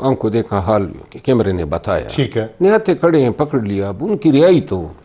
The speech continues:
Speaker 2: ठीक।
Speaker 1: अगर कानून थोड़ा बहुत
Speaker 2: बुशरा
Speaker 1: है।
Speaker 2: बीबी,
Speaker 1: बुशरा
Speaker 2: अली मीन गंडापुर को गिरफ्तार नहीं किया जा रहा और उनको आज़ादी से वो आते हैं, चले जाते हैं, आते हैं, चले
Speaker 1: नहीं,
Speaker 2: जाते हैं।
Speaker 1: नहीं। अली अमीन खान ने ओमनीबस पिटीशन दायर की और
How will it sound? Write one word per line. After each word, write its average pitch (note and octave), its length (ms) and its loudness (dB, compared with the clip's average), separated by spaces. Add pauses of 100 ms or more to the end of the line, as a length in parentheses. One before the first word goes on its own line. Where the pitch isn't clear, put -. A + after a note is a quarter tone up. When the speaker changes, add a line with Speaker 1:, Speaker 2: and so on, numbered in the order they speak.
(360)
Speaker 2:
ठीक। A#2+ 200 -8
Speaker 1:
अगर D3 160 0
कानून C3+ 600 4
थोड़ा D3+ 200 4
बहुत A2+ 220 0
Speaker 2:
बुशरा A#2+ 260 2
Speaker 1:
है। B2 60 0
Speaker 2:
बीबी, B2+ 220 0
Speaker 1:
बुशरा - 500 -8
Speaker 2:
अली C#3+ 140 4
मीन C#3+ 160 4
गंडापुर C3+ 340 0
को C#3 100 0
गिरफ्तार B2 380 0
नहीं C#3 100 -2
किया C#3 160 2
जा B2+ 160 4
रहा C3+ 480 -2
और B2+ 180 4
उनको B2+ 260 -2
आज़ादी A#2+ 380 2
से B2+ 100 -4
वो B2+ 100 0
आते A#2+ 340 2
हैं, C3 120 0
चले C3+ 200 2
जाते B2+ 280 0
हैं, B2 80 -2
आते A#2 280 -2
हैं, B2+ 100 -4
चले A#2+ 140 -4
Speaker 1:
नहीं, C#3 100 2
Speaker 2:
जाते B2 240 -2
हैं। A2 160 -10
Speaker 1:
नहीं। - 140 -14 (440)
अली F#3+ 240 4
अमीन F3 300 4
खान C#3+ 320 0
ने D3 360 -2 (560)
ओमनीबस C#3+ 480 2
पिटीशन C3+ 600 -2
दायर A#2 240 0
की C#3+ 400 -4
और A#2+ 420 0